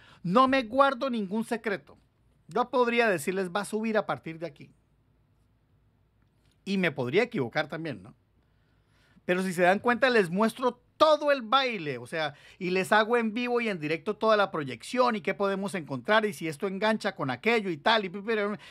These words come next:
y si no engancha, pues, que no pasó desde aquí, pa, pa. Hoy, si se dan cuenta, les pinté todas las películas. Si no pasa, ¿de dónde? De aquí, vea, ahí está.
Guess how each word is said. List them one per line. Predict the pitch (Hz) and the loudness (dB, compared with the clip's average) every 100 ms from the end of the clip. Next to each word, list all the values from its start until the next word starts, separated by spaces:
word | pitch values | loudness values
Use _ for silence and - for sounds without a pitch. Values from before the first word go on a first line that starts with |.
| - | -8
y | 196 | -6
si | 202 | -4
no | 170 185 | -2 -2
engancha, | 202 233 233 226 202 | 2 2 2 -2 -4
pues, | 208 208 | -2 -4
que | - 208 | -2 -4
no | 208 | 0
pasó | 214 - 208 | 0 2 2
desde | 208 160 | 2 2
aquí, | 143 - 262 233 | -4 -2 -2 0
pa, | 233 220 | 0 0
pa. | 233 147 _ _ _ _ | -2 -4 _ _ _ _
Hoy, | 175 | -6
si | 220 | -4
se | 254 | -2
dan | 196 165 | -2 -2
cuenta, | 202 233 | -4 -2
les | 208 | -2
pinté | - 143 127 214 | -2 -8 -4 -2
todas | 254 233 | 0 0
las | 180 | 0
películas. | 143 131 127 92 - _ _ _ _ _ _ _ _ _ | -4 -10 -12 -20 -20 _ _ _ _ _ _ _ _ _
Si | - 170 | -8 -4
no | 208 | 0
pasa, | 254 233 247 | 2 4 4
¿de | 220 | 4
dónde? | 233 185 110 87 _ _ _ _ _ _ _ _ _ _ _ | 2 0 -8 -16 _ _ _ _ _ _ _ _ _ _ _
De | 139 | -8
aquí, | 135 226 277 | -6 -8 -4
vea, | 175 117 | -4 -4
ahí | 143 | -6
está. | 220 - 117 | -8 -8 -12